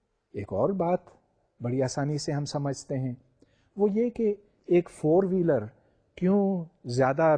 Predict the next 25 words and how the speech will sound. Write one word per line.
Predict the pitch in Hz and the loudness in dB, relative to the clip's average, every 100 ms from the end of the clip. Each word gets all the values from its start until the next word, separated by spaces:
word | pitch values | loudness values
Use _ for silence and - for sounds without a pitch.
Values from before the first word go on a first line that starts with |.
| 123 | 2
بہتر | 120 185 | 0 0
طور | - 147 143 | 0 2 2
پر | 156 143 | 0 -2
brake | 123 135 143 | 0 0 0
استعمال | 151 - 143 131 127 | -2 -2 -2 0 -2
کر | 127 110 | -2 -8
سکتا | - 120 - 139 123 | -6 -10 -4 0 0
ہے | 127 131 _ _ _ - | 0 -4 _ _ _ -4
اور | 127 139 139 _ _ _ _ - | 0 0 -2 _ _ _ _ -6
اس | 147 - | -4 -4
کی | 185 165 127 | -4 -4 0
grip | 147 165 - - _ 123 | 2 0 -2 -20 _ -4
زمین | 123 135 165 156 | -2 0 0 0
کے | 156 | 0
اوپر | 160 151 | 0 0
کیوں | 175 165 | 0 2
بہتر | 147 131 135 | 0 0 -4
ہوتی | 113 104 95 | -6 -8 -12
ہے؟ | 85 _ _ _ _ _ _ - | -12 _ _ _ _ _ _ -4
اس | 180 - | -2 2
واسطے | 196 - 190 | 2 2 0
کہ | 180 165 170 _ _ _ _ - | 0 -2 -2 _ _ _ _ -4
اس | 160 123 | -4 -2
given | 123 156 214 | 0 2 2
coefficient | 202 - 160 151 156 - 175 | -2 0 0 0 -2 -2 -4